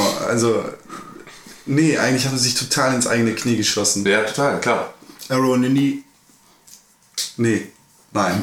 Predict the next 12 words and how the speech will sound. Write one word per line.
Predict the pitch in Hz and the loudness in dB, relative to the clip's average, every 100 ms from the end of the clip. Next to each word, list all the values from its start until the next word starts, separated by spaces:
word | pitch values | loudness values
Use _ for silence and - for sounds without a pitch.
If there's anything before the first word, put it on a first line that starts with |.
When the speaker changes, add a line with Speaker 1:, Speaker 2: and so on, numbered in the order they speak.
| - | -4
Speaker 1:
schneid | - - 120 117 | -6 -2 -2 -2
das | - - | -2 -2
raus. | 110 110 - | 0 0 -2
Speaker 2:
<laughs> | - - 117 - - - - - - - - - - - - - - - 131 | -2 0 0 0 -2 -4 -10 -12 -10 -12 -14 -20 -20 -20 -18 -16 -12 -8 0
Speaker 1:
Ähm, | 131 120 117 113 113 - - - - - - - - - - | 2 2 2 2 -2 -6 -20 -20 -20 -20 -20 -20 -20 -20 -4
ja, | 127 127 107 - - - | 0 0 0 -4 -12 -6
einfach | 117 107 110 - - - - 127 | -2 0 -2 -4 -12 -20 -6 0
dämlich, | 117 101 90 - - - | 2 2 -2 -8 -8 -2
dumm | 127 123 | 0 0
und | 107 101 | 0 -2
dreist, | 104 101 98 - - - - - - - - | 0 2 2 0 -4 -8 -8 -10 -18 -20 -4
alberne | 107 107 107 104 101 98 | 0 2 2 2 2 0